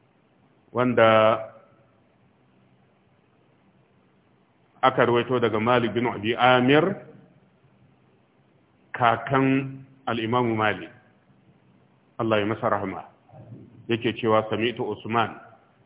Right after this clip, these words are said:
na ji Sayyiduna Usman, Allah ya kara masa yarda." Kaga shi ma Sayyiduna Usman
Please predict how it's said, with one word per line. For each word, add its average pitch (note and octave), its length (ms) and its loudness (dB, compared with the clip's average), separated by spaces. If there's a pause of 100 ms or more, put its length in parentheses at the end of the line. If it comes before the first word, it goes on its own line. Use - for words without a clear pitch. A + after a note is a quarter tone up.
na A#2+ 440 0
ji C3 80 -4 (140)
Sayyiduna A#2 920 -4
Usman, G#2+ 480 -6 (240)
Allah A2+ 240 -4
ya - 40 -14
kara A2 220 -2
masa G#2 220 -8
yarda." E2 260 -12 (320)
Kaga A#2 240 2
shi B2+ 140 -4
ma B2 140 2
Sayyiduna A2+ 340 -4
Usman B2 400 -2